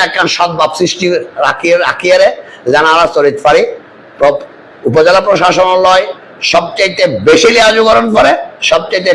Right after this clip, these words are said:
বেশি সাপোর্টই তারা লাগে। তাই বিয়াগুনের ধন্যবাদ।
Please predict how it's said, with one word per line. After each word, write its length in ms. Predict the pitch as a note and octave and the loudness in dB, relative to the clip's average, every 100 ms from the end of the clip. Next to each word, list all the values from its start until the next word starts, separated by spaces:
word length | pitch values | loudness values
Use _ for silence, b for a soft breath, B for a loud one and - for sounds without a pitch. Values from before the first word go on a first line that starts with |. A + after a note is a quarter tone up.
| B2+ | 2
বেশি 180 | E3 A3 | 2 2
সাপোর্টই 400 | F#3+ F#3 E3 D3 | 2 0 0 0
তারা 220 | D3 C3 G#2+ G#2+ | 0 0 0 -2
লাগে। 180 | F#2+ G2 B B B | -6 -8 B B B
তাই 140 | - D#3 | 0 0
বিয়াগুনের 500 | D#3 D#3 E3+ F#3+ F#3+ F#3+ | 2 0 0 0 2 2
ধন্যবাদ। 380 | F#3+ F#3+ G3 | 0 2 2